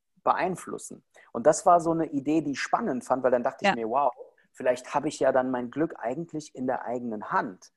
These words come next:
Speaker 2: Genau.
Speaker 1: Aber wie schaffe ich das jetzt? So, und das
Speaker 2: Genau.
Speaker 1: war die Frage, die ich mir gestellt habe. Und ich habe keine Lösung gefunden für mich, zumindest nicht kurzfristig.
Speaker 2: Und das macht bestimmt sehr unzufrieden dann.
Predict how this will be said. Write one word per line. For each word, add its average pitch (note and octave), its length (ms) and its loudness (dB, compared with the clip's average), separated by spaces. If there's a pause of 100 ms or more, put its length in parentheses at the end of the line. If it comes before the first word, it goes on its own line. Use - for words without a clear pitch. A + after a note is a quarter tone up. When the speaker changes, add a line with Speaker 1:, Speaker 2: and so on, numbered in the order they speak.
(120)
Speaker 2:
Genau. A#3 220 6
Speaker 1:
Aber B2+ 320 4 (220)
wie A3 240 2
schaffe F3 300 0
ich - 100 -6
das - 200 -2
jetzt? F#2+ 260 -6
So, B2 160 -2 (160)
und - 160 -6
das C4 80 8
Speaker 2:
Genau. G#3 200 8
Speaker 1:
war E3 60 4
die D#3+ 100 -4
Frage, D3+ 460 -10
die C3 100 -20
ich - 100 -20
mir C3+ 100 -20
gestellt - 400 -12
habe. D3 180 2
Und C3+ 140 -4
ich C3 160 -10 (160)
habe E3+ 520 0 (140)
keine D3 440 0 (340)
Lösung E3+ 320 0
gefunden B2+ 380 -4
für C3 100 -4
mich, B2+ 160 -6
zumindest E3+ 360 -2
nicht F3+ 160 -8
kurzfristig. - 600 -4 (120)
Speaker 2:
Und B3+ 140 2
das C#4 240 4
macht D#4+ 220 8
bestimmt C#4 400 4
sehr B3+ 300 6
unzufrieden F3+ 640 2
dann. F3 260 -6